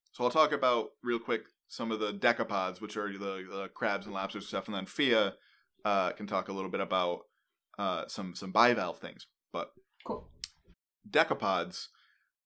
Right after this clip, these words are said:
Speaker 1: uh, their, their larvae do something similar to the hemimetabolous insects, where they don't really, they don't have, like, a cocoon stage, um, but their larvae sort of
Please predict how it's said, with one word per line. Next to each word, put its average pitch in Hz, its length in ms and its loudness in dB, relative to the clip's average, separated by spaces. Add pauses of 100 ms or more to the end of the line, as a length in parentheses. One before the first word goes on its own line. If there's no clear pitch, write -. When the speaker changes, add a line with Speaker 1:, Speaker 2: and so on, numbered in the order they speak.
(200)
Speaker 1:
uh, 101 240 0
their, 214 300 6
their 196 260 2
larvae 131 380 6
do 131 140 -2
something 147 380 -2
similar 151 720 2 (420)
to - 160 -4
the 113 200 2
hemimetabolous 135 1120 0
insects, 139 460 -6
where 131 60 -4
they 127 80 -2
don't 156 160 0
really, 147 160 -2
they 139 120 4
don't 180 100 2
have, 160 100 2
like, 143 140 0
a 127 60 0
cocoon 143 680 -10 (380)
stage, 160 520 -2 (640)
um, 101 460 -2 (480)
but 120 120 -2
their 120 160 4
larvae 123 460 2
sort 117 240 0
of 104 140 -2